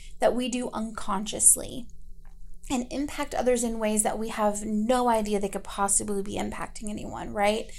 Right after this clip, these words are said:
Because everybody has different fixations, everybody has different mechanisms that they're using to survive, and they engage with each other and they have unknowing consequences. So it's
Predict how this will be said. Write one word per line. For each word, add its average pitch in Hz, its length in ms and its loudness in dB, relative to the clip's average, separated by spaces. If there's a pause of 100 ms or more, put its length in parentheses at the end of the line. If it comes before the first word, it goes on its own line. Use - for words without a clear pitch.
(280)
Because 269 220 2
everybody 269 360 2
has 233 220 0
different 214 280 -4
fixations, 285 680 0
everybody 220 320 -2
has 208 120 0
different 202 280 -4
mechanisms 269 600 0
that 254 100 -4
they're 202 100 -2
using 240 340 -2
to 208 80 -6
survive, 277 760 0 (520)
and 233 500 0 (120)
they 214 220 2
engage 247 400 2
with 226 120 -2
each 214 160 0
other 208 400 6
and 220 140 -2
they 214 80 2
have 214 260 -2
unknowing 202 480 -2
consequences. 214 1000 2 (400)
So 233 640 6 (340)
it's - 260 -2